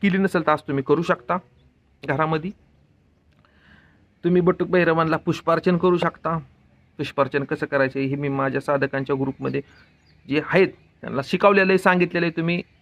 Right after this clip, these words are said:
स-, अ, जे का, School of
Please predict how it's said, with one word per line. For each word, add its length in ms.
स-, 240
अ, 200
जे 280
का, 400
School 500
of 120